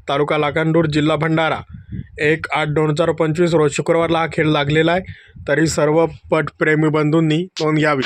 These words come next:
संपूर्ण व्हिडिओ पाहिल्याबद्दल धन्यवाद. व्हिडिओला लाईक करा आणि हा व्हिडिओ जास्तीत जास्त पटप्रेमीपर्यंत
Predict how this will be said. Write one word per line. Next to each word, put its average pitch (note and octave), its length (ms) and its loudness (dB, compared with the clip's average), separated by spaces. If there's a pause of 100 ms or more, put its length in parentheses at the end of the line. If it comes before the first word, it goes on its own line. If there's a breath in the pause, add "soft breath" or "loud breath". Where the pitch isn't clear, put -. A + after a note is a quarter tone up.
(180)
संपूर्ण D#3+ 300 -2
व्हिडिओ D#3+ 240 2
पाहिल्याबद्दल D#3 540 0
धन्यवाद. D#3+ 340 2 (440 loud breath)
व्हिडिओला D#3+ 320 2
लाईक D#3+ 260 0
करा F3 140 0
आणि E3+ 140 2
हा D#3 160 2
व्हिडिओ D#3 240 2
जास्तीत D3+ 420 0
जास्त E3 240 -2
पटप्रेमीपर्यंत D#3 920 0